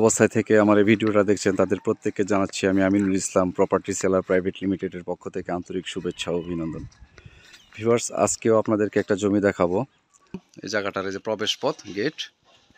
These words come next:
এই যে সামনের সাইডটা বাউন্ডারি করা, আর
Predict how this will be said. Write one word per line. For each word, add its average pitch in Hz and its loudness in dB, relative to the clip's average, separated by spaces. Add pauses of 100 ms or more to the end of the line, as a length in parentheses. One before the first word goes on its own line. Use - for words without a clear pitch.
(260)
এই 98 -12
যে 98 -10
সামনের 104 0
সাইডটা 104 -2 (500)
বাউন্ডারি 98 0
করা, 107 2 (300)
আর 87 -6